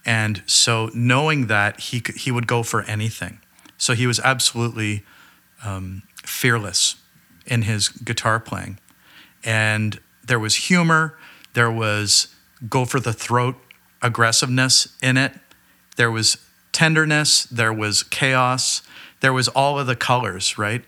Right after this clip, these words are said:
It's like, it's like a beautiful painting, you know? It's gotta, it's gotta hit you in all the places, and then it becomes overwhelming, and you just have to, you have to bow in respect,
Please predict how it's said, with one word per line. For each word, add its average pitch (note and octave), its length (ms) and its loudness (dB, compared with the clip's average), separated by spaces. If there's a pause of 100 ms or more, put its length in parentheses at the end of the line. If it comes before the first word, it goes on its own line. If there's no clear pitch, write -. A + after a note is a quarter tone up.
It's B2 200 0
like, B2 300 -2 (420)
it's - 180 -6
like A#2+ 160 -2
a A2+ 40 -2
beautiful A2+ 400 -2
painting, B2+ 500 -2
you G2+ 80 -6
know? G2+ 220 -6 (300)
It's B2 160 0
gotta, B2 400 2 (160)
it's B2+ 180 0
gotta B2+ 420 2 (100)
hit - 280 -4
you B2+ 180 0
in A2+ 100 0
all A2 180 -2
the A2 100 -4
places, B2+ 680 0 (420)
and A#2 300 2
then A#2 300 2
it B2+ 160 -4
becomes A#2 320 0
overwhelming, A2 840 -2
and A2+ 180 0
you G#2+ 140 0
just G#2+ 300 0
have G#2+ 280 0
to, G#2 320 -2 (680)
you A2 160 -4
have G#2+ 220 -2
to G2+ 240 -4 (120)
bow G#2+ 580 0
in G#2 480 -4
respect, G#2+ 640 0